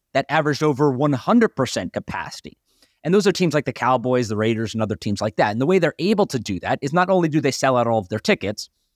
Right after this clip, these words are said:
but they have standing room only tickets, and those usually sell out as well. And when you add in the success that these teams are having at a local revenue standpoint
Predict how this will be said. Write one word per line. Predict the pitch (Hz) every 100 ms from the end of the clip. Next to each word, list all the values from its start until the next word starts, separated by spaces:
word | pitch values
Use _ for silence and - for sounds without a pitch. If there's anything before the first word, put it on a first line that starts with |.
| _
but | 139
they | 147
have | 135 131
standing | - 123 117 107
room | 95 123
only | 208 143
tickets, | - 82 - 113 - - _ -
and | 120
those | 117 113
usually | 117 98 104
sell | 95 92 87
out | 82 87 _ -
as | 98
well. | 110 135 95 - _ _ _ _ _
And | 156 175
when | 196
you | 214
add | - 226 196
in | 190
the | 165
success | - 139 - 156 135
that | 135 107
these | 127
teams | - 131
are | 110
having | - 120 120 117
at | 110
a | 107
local | 104 127 147 131 90 -
revenue | 104 113 95 92
standpoint | - 87 82 - 90 95